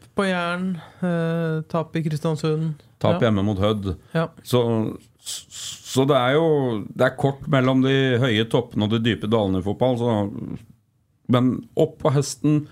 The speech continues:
Speaker 2: få litt selvtillit, få den tryggheten inn i laget så vi ikke ser så åpne ut.
Speaker 1: Mm.
Speaker 2: Eh,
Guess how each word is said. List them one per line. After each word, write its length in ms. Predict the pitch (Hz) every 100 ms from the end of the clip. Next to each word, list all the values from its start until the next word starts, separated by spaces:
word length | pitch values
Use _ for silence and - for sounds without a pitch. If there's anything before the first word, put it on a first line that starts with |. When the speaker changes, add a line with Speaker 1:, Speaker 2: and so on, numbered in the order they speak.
| - _ _ _
Speaker 2:
få 140 | - 143
litt 160 | 143
selvtillit, 560 | - 127 - 123 143 -
få 220 | - 139
den 220 | 135 135 135
tryggheten 720 | - 117 107 104 117 117 127
inn 140 | 120
i 20 | 120
laget 240 | 113 113 123
så 60 |
vi 60 | 127
ikke 80 | 113
ser 140 | 117 110
så 80 | -
åpne 540 | 127 113 95 - 110 127
ut. 160 | - - - -
Speaker 1:
Mm. 140 | 143 120
Speaker 2:
Eh, 380 | 98 107 107